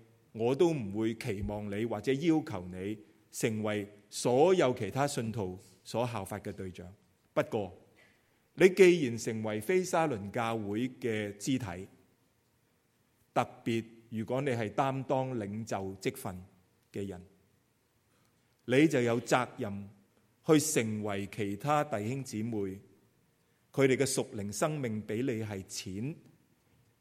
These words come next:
比你係，啊，信主嘅年日冇比你咁長，嗰啲嘅肢體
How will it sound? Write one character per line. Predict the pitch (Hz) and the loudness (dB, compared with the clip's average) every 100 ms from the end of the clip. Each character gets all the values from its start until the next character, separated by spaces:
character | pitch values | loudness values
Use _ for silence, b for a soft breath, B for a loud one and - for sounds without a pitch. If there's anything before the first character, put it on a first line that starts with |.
| _ _ | _ _
比 | 110 127 | -2 2
你 | 117 | 0
係， | 110 110 101 98 101 - _ _ _ _ _ | 0 0 -2 -2 -6 -16 _ _ _ _ _
啊， | - 101 - _ _ _ | -20 -20 -20 _ _ _
信 | - 131 | -2 0
主 | 117 127 | 0 -2
嘅 | 135 | -2
年 | 107 95 | -2 -4
日 | 95 101 - _ _ _ 117 | -6 -8 -10 _ _ _ -2
冇 | 117 | 0
比 | 123 | 2
你 | 131 143 | 0 0
咁 | 117 110 107 | 0 -6 -8
長， | 113 95 90 90 _ _ _ _ _ _ _ _ | -8 -8 -10 -18 _ _ _ _ _ _ _ _
嗰 | - 117 165 190 | -2 4 6 4
啲 | 208 190 | 0 -6
嘅 | - 127 113 | 0 2 2
肢 | - 147 | 0 -2
體 | 123 98 107 | -2 -4 -6